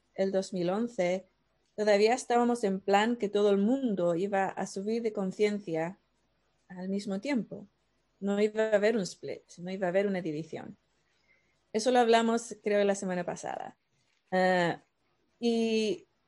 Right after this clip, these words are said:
entonces, el trabajo que veníamos a hacer, la gente que vino con el trabajo de, de, ah, empoderar el,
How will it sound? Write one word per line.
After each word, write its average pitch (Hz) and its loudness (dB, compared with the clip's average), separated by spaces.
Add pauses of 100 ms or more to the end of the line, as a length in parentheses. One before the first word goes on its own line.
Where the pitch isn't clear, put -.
(300)
entonces, 269 4
el 226 0
trabajo 226 2
que 254 0
veníamos 220 0
a 185 -2
hacer, 233 4
la 208 -4
gente 240 -2
que 214 -2
vino 214 -2
con 208 -2
el 196 -4
trabajo 202 0
de, 196 0 (420)
de, 180 -4
ah, 185 -10
empoderar 190 2
el, 180 -4